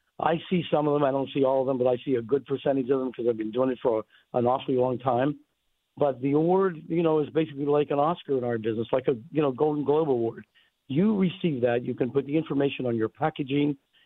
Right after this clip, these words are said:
and obviously in your marketing and advertising. It is such an important thing. So there are so many applicants. When I was started, let's say even fifteen, twenty years ago, there might have been four or five hundred applicants. Today, there are thousands, thousands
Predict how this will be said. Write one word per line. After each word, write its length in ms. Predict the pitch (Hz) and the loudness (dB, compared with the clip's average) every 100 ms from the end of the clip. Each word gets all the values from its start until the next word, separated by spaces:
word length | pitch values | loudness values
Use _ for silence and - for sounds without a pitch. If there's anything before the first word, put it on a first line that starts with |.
| - | -2
and 120 | 139 | 2
obviously 420 | 143 147 127 135 | 2 0 0 -2
in 60 | 120 | 0
your 120 | 117 | 0
marketing 520 | 127 139 147 135 131 | 0 0 0 0 0
and 100 | 117 | 2
advertising. 680 | 120 131 135 143 135 131 135 _ _ - | 2 0 0 0 0 -2 -4 _ _ -4
It 140 | 143 | 0
is 140 | 131 120 - | 0 0 -2
such 220 | 156 - | -2 -2
an 100 | 151 | -4
important 500 | 127 - 135 135 120 | -4 -2 -4 -4 -4
thing. 220 | 131 117 - | -4 -4 -2
So 140 | 123 | 0
there 160 | 120 120 | 0 0
are 100 | 110 - | -2 -2
so 160 | 165 190 | 0 0
many 320 | 185 175 160 _ _ | 0 0 -2 _ _
applicants. 560 | 139 139 131 127 117 107 | -2 0 -2 -2 -6 -6
When 200 | 120 131 | -4 0
I 120 | 170 | 2
was 160 | 190 151 - _ - | 0 -2 -8 _ -10
started, 360 | - 165 151 123 | -2 0 0 -2
let's 200 | 123 127 | -6 -4
say 100 | 127 | -2
even 400 | 143 139 123 - _ _ | 0 0 -2 -4 _ _
fifteen, 340 | 185 180 175 147 | -4 0 -2 -2
twenty 260 | 147 139 | -2 0
years 240 | 131 151 117 | 0 0 -2
ago, 200 | 113 117 - - | -8 -10 -8 -2
there 120 | 196 | 2
might 200 | 202 190 | 2 2
have 120 | 170 | 0
been 160 | 160 143 | -2 -2
four 200 | 165 156 | -2 0
or 40 | |
five 200 | 156 143 | 0 -2
hundred 220 | 135 131 | -2 0
applicants. 440 | 123 120 120 - _ _ _ | 0 -2 -8 -18 _ _ _
Today, 260 | 185 190 202 | -2 0 0
there 240 | 175 170 | 0 0
are 120 | 165 156 - | 0 -2 -2
thousands, 520 | 160 165 147 123 - _ _ _ _ _ _ _ _ _ | 0 0 -2 -6 -14 _ _ _ _ _ _ _ _ _
thousands 420 | 165 156 135 151 | 0 0 0 -6